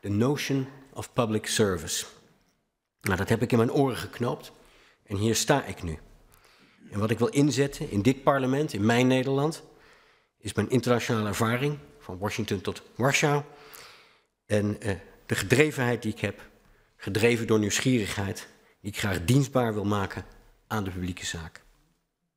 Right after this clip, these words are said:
Mijn loopbaan speelde zich vaak af op, eh, breuklijnen van Europese samenwerking. De euro, migratie, rechtsstaat,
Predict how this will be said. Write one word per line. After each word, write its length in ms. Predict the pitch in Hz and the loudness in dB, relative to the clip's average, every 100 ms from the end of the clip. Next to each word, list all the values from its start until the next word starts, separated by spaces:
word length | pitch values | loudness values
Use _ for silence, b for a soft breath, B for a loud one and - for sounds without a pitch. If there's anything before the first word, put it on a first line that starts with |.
| _ _ _ _ _ _ _ _ _ _ - | _ _ _ _ _ _ _ _ _ _ 0
Mijn 180 | 117 | 2
loopbaan 360 | 131 156 139 139 | 4 2 2 0
speelde 360 | - 143 127 107 | 2 0 0 -2
zich 240 | 113 - | -2 0
vaak 300 | 147 139 - | 0 0 0
af 260 | 139 120 - | -4 -4 -6
op, 220 | 117 107 | -6 -2
eh, 100 | 98 85 92 | -4 -2 4
breuklijnen 680 | 131 160 151 131 117 107 | 4 4 2 0 0 0
van 180 | 107 107 | 0 -2
Europese 460 | 110 95 101 95 - | -2 -2 -2 -2 -2
samenwerking. 720 | 101 90 82 82 87 85 85 _ _ b b b b | -2 -2 -4 -8 -10 -14 -16 _ _ b b b b
De 160 | - | -4
euro, 640 | 135 135 120 120 117 - - - | 2 2 2 0 -2 -6 -16 -8
migratie, 720 | 110 - 113 104 - 107 107 - - | -2 0 0 -2 -2 -2 -4 -10 -18
rechtsstaat, 720 | - 113 - - 107 107 - | -4 -2 0 -2 -2 -4 -8